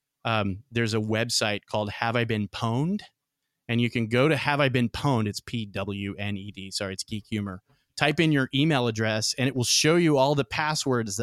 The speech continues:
of yours that have been dumped on the open internet in data breaches.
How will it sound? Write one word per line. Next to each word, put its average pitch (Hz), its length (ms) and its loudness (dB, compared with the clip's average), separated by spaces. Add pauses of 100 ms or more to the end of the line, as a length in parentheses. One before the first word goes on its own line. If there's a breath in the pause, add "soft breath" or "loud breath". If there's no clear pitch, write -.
of 117 180 0
yours 101 580 -2 (380)
that 123 240 2
have 127 140 0
been 117 260 0
dumped 139 340 4
on 117 140 4
the 117 160 0
open 127 360 4
internet 110 680 -4 (360)
in 120 320 0
data 127 260 2
breaches. 104 680 -4